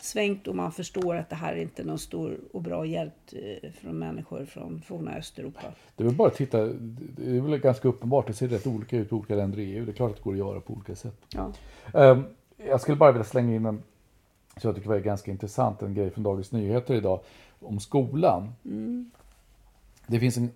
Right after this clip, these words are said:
Speaker 2: en intressant artikel, eh, eh, på ett par sidor där av, av, av Peter Lettmark som, som,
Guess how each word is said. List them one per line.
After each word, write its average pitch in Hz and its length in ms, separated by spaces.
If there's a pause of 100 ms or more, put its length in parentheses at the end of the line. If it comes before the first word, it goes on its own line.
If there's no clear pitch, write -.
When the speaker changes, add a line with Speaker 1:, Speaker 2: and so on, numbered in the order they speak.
Speaker 2:
en 120 160
intressant 120 440
artikel, 104 480 (120)
eh, 104 100 (460)
eh, 101 80 (420)
på 110 80
ett 104 80
par 110 100
sidor 104 340
där 90 180
av, 87 220
av, 98 240
av 98 60
Peter 104 240
Lettmark 113 480
som, 107 220 (120)
som, 104 280